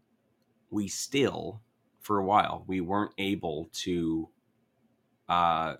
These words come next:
set up property taxes, because when you call the city of Edmonton or call the city of Calgary, they say, "Okay, um, says here that the owner is this person."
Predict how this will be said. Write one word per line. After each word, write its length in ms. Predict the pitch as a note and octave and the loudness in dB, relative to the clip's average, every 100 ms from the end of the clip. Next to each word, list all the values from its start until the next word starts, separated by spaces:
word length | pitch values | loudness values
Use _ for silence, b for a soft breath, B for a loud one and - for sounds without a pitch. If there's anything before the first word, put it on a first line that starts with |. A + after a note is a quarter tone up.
| _ | _
set 260 | - - G2+ | -10 -2 0
up 140 | F#2 | 2
property 280 | A2+ A#2+ F2 | 2 2 0
taxes, 340 | - - - - | -2 -2 -4 -10
because 480 | F2+ - F#2 F2 F#2+ | -10 -4 -4 -4 -4
when 120 | F2+ | -4
you 80 | F2+ | 0
call 220 | G2+ F#2+ | 0 0
the 100 | F2+ | -2
city 360 | - G2+ F#2+ | -2 0 2
of 140 | F2 E2 | 0 -2
Edmonton 400 | E2 F2 F2 E2+ | -4 -6 -6 -8
or 100 | E2 | -6
call 140 | F2+ | -6
the 40 | D#2+ | -6
city 200 | F2+ D#2+ | -6 -8
of 100 | - | -4
Calgary, 540 | G#2+ A2 D2+ D#2 - - b b b b - | 2 2 2 -6 -10 -14 b b b b -6
they 140 | F2+ | -6
say, 220 | - F2 | -2 -2
"Okay, 540 | F#2+ G#2 F2 E2 F2 G#2 - | 0 0 -2 -4 -6 -10 -6
um, 460 | F2 E2+ E2 D#2+ - | -2 -2 -2 -8 -10
says 260 | - G2+ - | -4 -4 -2
here 120 | G2 | -4
that 140 | F2 | -2
the 100 | E2 | -4
owner 280 | E2 E2+ E2 | -4 -4 -4
is 80 | D#2+ | 0
this 140 | A2+ | -2
person." 400 | - D#2 - - | -2 -10 -12 -14